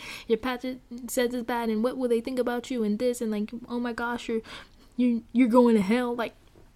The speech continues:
don't bully yourself into thinking that you're condemned to hell because of something that happened. God's grace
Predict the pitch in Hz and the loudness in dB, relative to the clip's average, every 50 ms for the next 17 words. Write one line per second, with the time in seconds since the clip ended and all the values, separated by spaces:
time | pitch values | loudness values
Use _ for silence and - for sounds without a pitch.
0 | - - - - - - - - - - 208 - - 247 254 277 311 330 - 226 | -20 -20 -20 -20 -16 -16 -16 -12 -10 -10 -10 0 4 4 4 4 2 -2 -4 -4
1 | 185 - 220 233 247 247 247 240 240 226 226 - 233 214 208 208 208 - - - | 2 6 6 8 8 6 4 4 2 0 0 0 2 2 2 2 -2 -4 -10 -20
2 | - - - - - - - - - - - 233 233 214 233 220 - - 240 233 | -20 -20 -20 -20 -20 -20 -20 -20 -20 -2 4 4 6 6 6 4 6 6 4 4
3 | 220 - 233 226 220 220 226 - - _ - - 214 208 - 247 233 - - 208 | 6 4 4 4 4 2 0 -4 -10 _ 0 0 0 2 2 0 0 2 4 4
4 | 190 185 185 208 208 214 214 214 - 220 202 202 214 202 190 185 196 202 - - | 4 6 6 6 6 6 4 2 0 -2 -2 -2 -2 -2 -2 -2 -4 -8 -10 -16
5 | _ _ _ - 214 208 - 214 208 208 220 208 196 202 - - - - - 233 | _ _ _ -2 -2 0 2 2 2 4 4 2 2 0 -4 -10 -12 -2 2 2
6 | 226 208 - 226 214 208 208 208 - - - - 196 - - 202 190 - - - | 2 4 4 4 4 4 2 0 -4 -6 -6 -4 -4 -2 -2 -4 -4 -6 -10 -12
7 | 196 214 - _ _ - - 226 226 220 247 262 269 - 220 - 226 220 214 214 | -12 -12 -14 _ _ -12 -4 0 2 2 2 2 0 -2 -6 -2 0 4 4 6
8 | 233 247 240 - - - | 6 4 2 -2 -8 -14